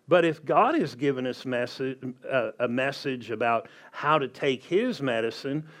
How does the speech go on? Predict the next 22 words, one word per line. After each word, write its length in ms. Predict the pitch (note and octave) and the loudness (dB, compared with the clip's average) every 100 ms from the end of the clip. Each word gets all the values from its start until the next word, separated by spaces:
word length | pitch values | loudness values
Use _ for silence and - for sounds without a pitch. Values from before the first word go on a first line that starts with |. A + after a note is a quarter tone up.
| - | 0
then 240 | D3+ D#3+ | 4 4
we 160 | D3+ D3 | 4 2
ought 300 | D3+ G#3 - | 2 0 -2
to 240 | - D#3+ | 0 2
observe 540 | D3 A#2+ B2 G3+ B3+ C3+ | 2 0 0 2 2 0
it 300 | G#2+ B2 - _ _ _ _ - | -2 -2 -8 _ _ _ _ -4
and 200 | C#3 C3+ | -2 -2
take 360 | - E3 D#3 | 0 0 2
it 100 | D#3+ | 0
according 760 | D3+ C#3+ - D3+ C#3+ C#3 C#3+ C#3+ _ - | -2 -4 0 4 4 2 -2 -2 _ -4
as 280 | C#3+ D#3 C#3+ | 0 0 -2
planned. 640 | - F3 F3+ B2 D2+ - - _ _ _ _ _ _ _ _ - | -2 0 0 -2 -6 -14 -20 _ _ _ _ _ _ _ _ 0
And 220 | D3+ C#3+ | 2 2
there 220 | D#3+ A3 | 4 4
is 300 | D#3+ D3 D3 | 2 -2 -6
some 320 | - D3+ C3 C3 | -6 -6 -6 -4
interesting 880 | D#3+ F#3 F#3+ F3+ E3 D3 - D3 C3 | -6 -4 0 0 0 -2 -6 -6 -4
statements 720 | - - F#3+ G3+ C#3 A#2+ A#2 | -8 -4 -4 -4 -6 -6 -6
here 300 | - A#2 B2 B2+ - - | -6 -2 -4 -6 -14 -4
because 460 | D3+ D3+ D#3 C3+ | -4 2 0 0
he 140 | - D#3 | -4 -10
said, 460 | - G#3+ A#3+ D#3+ | -4 0 0 0